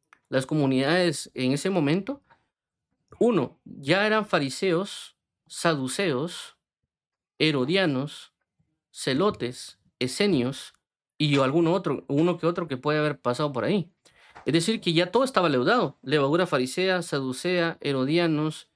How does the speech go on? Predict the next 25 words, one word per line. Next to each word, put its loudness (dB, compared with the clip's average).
eh, 2
y 0
algunas 2
otras -4
cosas, 0
otros -2
que -20
también 0
estaban -2
en -2
pecado. -2
Entonces, -2
cuando 2
Jesús 0
vino, 2
toda, 0
toda 0
la -2
comunidad 0
o 0
toda 0
la 2
nación -2
estaba -2
leudada. -2